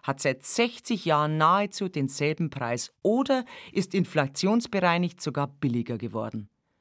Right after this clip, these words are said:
Und wenn man bedenkt, dass nirgendwo in Europa die Preise für Lebensmittel so günstig sind wie in Deutschland, dann müssen wir uns nicht wundern, wenn der Satz, den die eingangs erwähnte verärgerte Hochzeits-zu-spät-Kommerin aus Berlin zum Besten gab,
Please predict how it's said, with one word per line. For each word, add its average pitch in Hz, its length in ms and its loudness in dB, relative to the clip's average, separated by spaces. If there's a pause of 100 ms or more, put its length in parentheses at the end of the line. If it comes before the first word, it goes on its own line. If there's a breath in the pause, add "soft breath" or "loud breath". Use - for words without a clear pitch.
(400 soft breath)
Und 165 100 2
wenn 226 120 6
man 247 140 4
bedenkt, 220 420 0
dass 190 180 0
nirgendwo 254 460 4
in 220 120 2
Europa 196 320 0
die 143 120 -2
Preise 170 420 0
für 185 120 -4
Lebensmittel 139 640 -4
so 277 300 0
günstig 233 500 0
sind 190 220 -2
wie 190 60 2
in 180 100 2
Deutschland, 117 640 -4 (460 soft breath)
dann 165 140 4
müssen 240 280 4
wir 240 80 4
uns 240 120 -2
nicht 214 280 -2
wundern, 117 420 0 (300 soft breath)
wenn 151 120 2
der 156 100 4
Satz, 208 380 0
den 160 160 -2
die 151 120 0
eingangs 196 440 2
erwähnte 160 380 0
verärgerte 160 680 -2
Hochzeits-zu-spät-Kommerin 151 1400 -4
aus 123 160 -4
Berlin 135 400 -4
zum 147 160 -4
Besten - 360 -4
gab, 139 300 -2